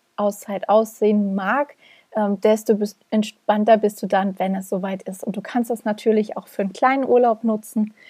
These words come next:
Ähm, dann kann es auch sein, dass du einfach einen kleinen Check-in machst und guckst, „Okay, wie möchte ich mich im Urlaub fühlen? Ähm, was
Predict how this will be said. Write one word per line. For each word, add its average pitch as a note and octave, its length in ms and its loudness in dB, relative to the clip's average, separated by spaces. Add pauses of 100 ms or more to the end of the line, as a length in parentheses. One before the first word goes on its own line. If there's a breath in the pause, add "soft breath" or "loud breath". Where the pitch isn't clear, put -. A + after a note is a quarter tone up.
(320 loud breath)
Ähm, G#3 300 -4
dann G#3+ 160 -2
kann G3+ 240 -6
es G3+ 140 -8
auch G3+ 80 -4
sein, G3+ 200 -4
dass G#3 120 -8
du - 80 -4
einfach G#3 260 -8
einen G#3+ 60 -4
kleinen A3+ 320 0
Check-in A3 420 -4
machst G3+ 240 -8
und G#3+ 100 -6
guckst, - 220 -6
„Okay, D4 260 -2
wie B3 80 2
möchte A#3 260 -4
ich - 100 -20
mich G#3+ 120 -8
im G#3 120 -4
Urlaub G#3 300 0
fühlen? C4 420 0 (500 loud breath)
Ähm, G#3 460 2 (420)
was G#3+ 300 2